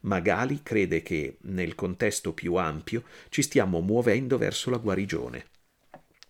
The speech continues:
Attraverso la nostra organizzazione, che è un lavoro di guarigione, attraverso il nostro supporto alle famiglie,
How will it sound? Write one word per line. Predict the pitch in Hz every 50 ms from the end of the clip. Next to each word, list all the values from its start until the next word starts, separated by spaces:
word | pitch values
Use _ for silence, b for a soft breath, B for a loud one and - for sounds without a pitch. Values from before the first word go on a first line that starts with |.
| _ - _ _ _ - B B B B B B B
Attraverso | B - 101 - - 107 101 127 131 - - 107
la | 95 87
nostra | 87 101 110 - - - -
organizzazione, | 80 78 - - 82 90 90 85 104 98 - - - 110 104 95 92 90
che | - - 98
è | 95
un | 90 85
lavoro | - 67 78 98 110 104 92 78
di | 69 80 76
guarigione, | - 92 92 92 92 95 95 101 90 80 78 87 107 B B B B B B
attraverso | - - - 120 120 127 - - - 107
il | 95
nostro | 95 120 120 - - - 92
supporto | - - 107 - - - 95 98 98 - -
alle | 69 67 73
famiglie, | - - - 120 120 87 78 78 80 95 113